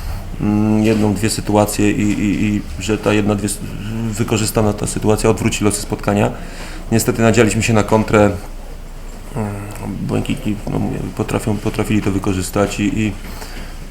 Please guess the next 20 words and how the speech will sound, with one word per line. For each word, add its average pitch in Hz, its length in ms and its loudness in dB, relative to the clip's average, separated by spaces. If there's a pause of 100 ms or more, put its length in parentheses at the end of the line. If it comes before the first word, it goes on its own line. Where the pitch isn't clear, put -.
(1300)
i 139 60 6
na 143 100 8
tym 135 100 4
się 127 100 4
skończyło, 123 500 4
no, 101 60 0
ale 107 380 4 (1300)
myślę, 107 340 2
że 98 180 2 (760)
jestem 104 300 0
winny 104 220 4
tutaj 101 180 -2
chłopakom, 104 560 0 (1160)
yy, 98 80 0 (760)
wielkie 107 240 0
słowa 104 200 2
podziękowania, 104 720 2 (1000)
bo 98 540 0
myślę, 104 420 0
że 98 200 -2